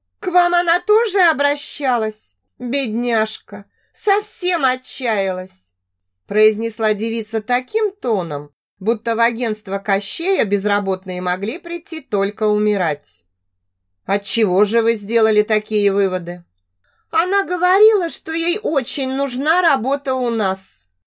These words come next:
Дама поправила причёску, подчёркивая собственную значимость. "М-м-м", промычал Кощей. "А почему не взяли?" "Ну,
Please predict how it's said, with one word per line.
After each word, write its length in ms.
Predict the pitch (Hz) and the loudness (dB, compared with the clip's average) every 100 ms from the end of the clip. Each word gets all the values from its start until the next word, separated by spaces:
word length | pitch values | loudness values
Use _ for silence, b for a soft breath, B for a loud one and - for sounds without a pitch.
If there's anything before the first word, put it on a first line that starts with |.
| _ _ _ 180 | _ _ _ -4
Дама 300 | 214 220 214 | 0 0 0
поправила 600 | 226 220 240 220 208 214 | 0 2 2 4 2 0
причёску, 600 | 226 226 349 370 - 190 | -4 -4 -4 -4 -4 -2
подчёркивая 760 | 196 202 - 339 - 220 196 | -2 -2 -4 -6 -6 -2 0
собственную 720 | 190 294 294 - 269 262 262 240 | 0 -4 -8 -8 -6 -2 -2 -2
значимость. 960 | 233 180 - 160 147 143 - _ _ _ _ _ _ _ _ | -2 -2 -2 -8 -10 -12 -16 _ _ _ _ _ _ _ _
"М-м-м", 800 | 214 214 202 185 170 165 156 147 - _ _ - | -6 -4 -2 -4 -8 -12 -14 -18 -20 _ _ -6
промычал 580 | 190 180 175 - 185 208 | -2 0 -2 -2 -2 -2
Кощей. 640 | 220 247 - - 202 147 - _ _ _ | -2 -4 -6 -6 -6 -8 -16 _ _ _
"А 140 | - 226 | -2 0
почему 460 | 254 247 254 233 | 0 0 0 2
не 140 | 214 202 | 4 2
взяли?" 560 | 196 190 185 175 180 - _ _ _ _ _ _ | 0 2 2 0 -8 -12 _ _ _ _ _ _
"Ну, 480 | 254 277 294 294 285 | -8 -2 -2 -2 -4